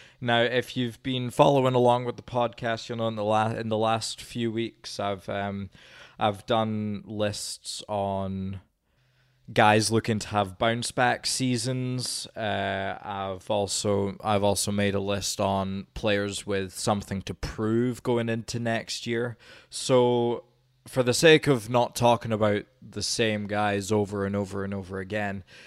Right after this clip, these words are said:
this list, I'm, I'm not including guys that I talked about on those lists. So even if you think a few of them could be primed for breakout seasons, which I happen to actually think,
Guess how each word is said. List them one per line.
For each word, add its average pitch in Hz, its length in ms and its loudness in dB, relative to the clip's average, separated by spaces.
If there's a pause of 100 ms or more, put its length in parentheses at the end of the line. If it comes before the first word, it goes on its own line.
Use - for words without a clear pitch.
(240)
this 127 340 2
list, 131 320 2
I'm, 117 280 0
I'm 117 320 0
not 131 240 4
including 107 880 0 (920)
guys 104 340 2
that 107 120 4
I 110 60 -2
talked 107 340 2
about 104 220 2
on 101 160 -2
those 101 340 -4
lists. - 640 -8 (260)
So 117 300 6
even 120 320 0
if - 220 -2
you 117 60 -4
think 117 380 -4
a 113 60 -6
few 113 300 2
of 107 100 2
them 107 240 0
could 117 260 0
be 123 120 2
primed 120 380 4
for 117 140 0
breakout 120 500 2
seasons, 117 600 -2
which - 400 -6 (260)
I 110 100 2
happen 104 720 2
to 110 120 -2
actually 98 480 -2
think, - 500 -10